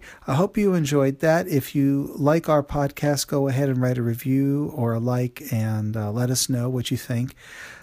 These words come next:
We're always interested in some feedback. So again, for Health C M I and all of our authors and presenters at the Healthcare Medicine Institute,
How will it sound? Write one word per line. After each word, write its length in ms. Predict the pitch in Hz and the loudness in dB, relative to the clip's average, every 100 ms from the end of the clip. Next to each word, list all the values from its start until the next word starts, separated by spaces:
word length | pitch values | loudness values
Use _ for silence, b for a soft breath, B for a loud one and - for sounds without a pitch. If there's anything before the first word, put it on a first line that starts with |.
| B 151 | B -2
We're 140 | 131 | 0
always 480 | 135 131 127 120 - - | 2 2 2 0 -2 -2
interested 420 | 127 135 120 123 | 0 0 -2 -2
in 220 | 120 120 107 | -2 -2 -2
some 240 | - 107 | -2 -4
feedback. 640 | - 113 107 - 104 107 B B B - | -2 -2 -2 -4 -6 -6 B B B -6
So 340 | - 147 139 | 2 4 4
again, 360 | 135 151 156 156 | 4 2 2 0
for 280 | - 135 | 0 0
Health 300 | 117 147 147 | 2 0 0
C 220 | - - 143 | 0 0 0
M 120 | 139 | 2
I 140 | 139 | 2
and 120 | 135 | 2
all 160 | 123 131 | 0 0
of 120 | 127 | 0
our 120 | 127 | -2
authors 400 | - 117 131 120 | 0 -2 0 -2
and 120 | 127 117 | 0 4
presenters 600 | 120 117 117 120 110 117 | 4 2 -2 -2 -2 -2
at 360 | 110 143 143 | -4 -6 -8
the 80 | 120 | -4
Healthcare 360 | 113 113 - 117 | -2 -2 -2 -2
Medicine 440 | 113 110 - 120 | 0 -2 -4 -4
Institute, 680 | 139 120 - 110 117 107 | 0 0 -2 -6 -4 -4